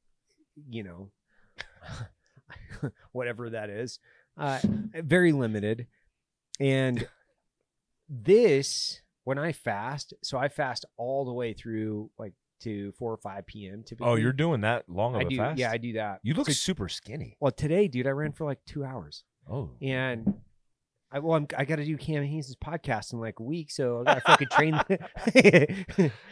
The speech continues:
Speaker 1: Um,
Speaker 2: Oh.
Speaker 1: no, when I, so when I fast the majority of the day, which is
Speaker 2: Yeah.
Speaker 1: what I do, and then I take two, three,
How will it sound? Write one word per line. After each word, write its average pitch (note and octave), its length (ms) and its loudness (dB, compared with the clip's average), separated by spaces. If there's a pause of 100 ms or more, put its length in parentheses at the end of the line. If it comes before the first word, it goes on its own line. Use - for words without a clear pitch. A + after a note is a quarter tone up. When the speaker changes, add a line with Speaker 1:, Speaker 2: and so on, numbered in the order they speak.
Speaker 1:
Um, E3+ 80 -4
Speaker 2:
Oh. D3 720 6 (720)
Speaker 1:
no, F#3 300 8
when E3 120 4
I, F3+ 140 0 (720)
so - 140 -2
when D3 100 2
I F#3+ 120 2
fast C#3 560 0 (1400)
the C3+ 120 -2
majority B2+ 400 -2
of G#2+ 40 -8
the G#2 80 -6
day, F#2 420 -10
which A#2+ 180 -12
is F#2 100 2
Speaker 2:
Yeah. E2 80 0
Speaker 1:
what A2 80 -2
I A2 80 -2
do, F#2+ 420 -6 (180)
and A2+ 140 -6
then A2+ 80 -4
I A2 80 -6
take B2 300 -6 (380)
two, A#2+ 460 -4
three, A2+ 460 -10